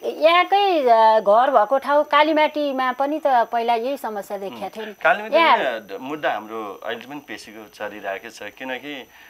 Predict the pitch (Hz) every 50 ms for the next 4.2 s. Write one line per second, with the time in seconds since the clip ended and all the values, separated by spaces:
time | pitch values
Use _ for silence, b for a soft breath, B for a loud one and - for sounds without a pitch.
0 | b b b b 120 113 123 135 135 135 131 127 135 131 131 147 151 143 123 98
1 | - - 117 120 127 131 127 120 - - 127 127 127 123 127 123 120 117 110 117
2 | 110 101 110 123 131 135 120 - 117 107 107 120 127 123 113 104 b b b b
3 | - 101 98 98 95 90 90 87 80 - - 104 95 98 101 101 101 113 127 123
4 | 92 90 95 95